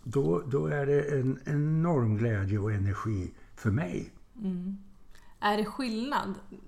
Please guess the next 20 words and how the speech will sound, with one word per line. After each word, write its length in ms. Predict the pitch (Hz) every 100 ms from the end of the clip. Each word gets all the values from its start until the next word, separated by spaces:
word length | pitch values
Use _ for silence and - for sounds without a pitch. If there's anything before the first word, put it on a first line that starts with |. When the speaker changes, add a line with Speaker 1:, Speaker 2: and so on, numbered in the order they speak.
| -
Speaker 2:
det 200 | - 196
kanske 200 | 240 220
är 20 |
en 80 | 190
dum 260 | 226 196
fråga, 340 | 170 190 190 196
men 140 | 185
är 80 | 190
det 100 | 202
skillnad 560 | 202 226 190 254 254 170
liksom 260 | 160 170
på 140 | 165 185
deras 640 | 165 190 190 226 214 - - - -
glädje 440 | - 180 175 160 160
och 100 | -
på 80 | 185
svenska 640 | - 190 196 190 - -
ungdomars 600 | 208 185 165 135 - 156 -
Speaker 1:
Oh 60 |
ja. 80 | -